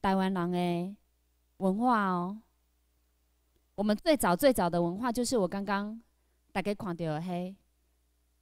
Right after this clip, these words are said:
代代相传、灵魂不灭。没有关系，但是我们要清楚台湾人真正的源头是什么，我们是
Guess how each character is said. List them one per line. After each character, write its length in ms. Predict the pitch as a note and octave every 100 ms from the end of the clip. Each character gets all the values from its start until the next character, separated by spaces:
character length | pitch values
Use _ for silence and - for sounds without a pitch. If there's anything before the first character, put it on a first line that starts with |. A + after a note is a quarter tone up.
| _ _ -
代 160 | B3+
代 180 | A#3 A#3
相 300 | G#3 G#3 G#3+
传、 260 | G#3 E3+ E3+
灵 180 | E3+
魂 200 | F3+ D#3+
不 100 | D#3+
灭。 320 | D#3 F3 E3 F#3 - _ _ _ _ _ _ _ _ _ _ _ _ _ _ _ _ _ _ A#3
没 60 | E4+
有 100 | A3+
关 240 | A#3 A#3+
系， 460 | A#3+ A3+ A3 A3+ A#3+ _
但 160 | - C4
是 200 | B3 C4+
我 100 | G3+
们 240 | E3+ D3+ D3+
要 120 | A#3+
清 280 | A3 B3+ A3
楚 340 | - F3+ B2 -
台 200 | F#3+ G3
湾 200 | G#3+ A3
人 220 | F3 E3+
真 240 | - G3
正 180 | G#3 G3
的 80 | E3
源 220 | D#3 D3+
头 180 | E3+ C#3
是 140 | D#3
什 180 | D#3 -
么， 80 | - - _ _ _ _ _ _ _ _ _ -
我 160 | F#3+
们 400 | F#3+ F#3 D#3+ - - _ _ _
是 260 | - -